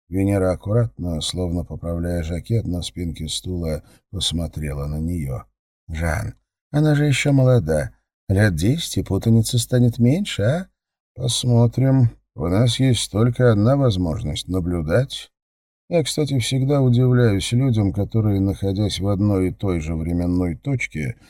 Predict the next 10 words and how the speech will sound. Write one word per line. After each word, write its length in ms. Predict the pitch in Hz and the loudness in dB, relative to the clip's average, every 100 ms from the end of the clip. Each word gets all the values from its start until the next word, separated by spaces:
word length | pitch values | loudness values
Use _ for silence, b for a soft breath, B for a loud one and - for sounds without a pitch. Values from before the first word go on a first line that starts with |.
| b - | b -8
в 160 | 92 | -4
настоящем, 960 | 90 82 - 113 90 65 - - 67 58 _ _ _ | -2 -4 -2 0 0 -4 -4 -4 -6 -8 _ _ _
каким-то 540 | 71 - 147 147 151 160 | -10 -2 0 2 2 2
образом, 460 | 143 143 139 131 | 2 2 4 2
переваривая 880 | 117 120 127 127 127 104 101 101 101 | 4 4 4 4 4 4 2 2 0
прошлое, 580 | - 160 151 - 127 127 | 0 -2 -2 -2 0 2
делают 460 | 120 127 123 117 - | 4 4 2 0 0
прогнозы 540 | 110 104 110 104 98 | 0 4 4 4 2
на 180 | 101 104 | 2 0
будущее. 720 | 76 50 - - - 50 50 | -2 -6 -8 -12 -12 -12 -14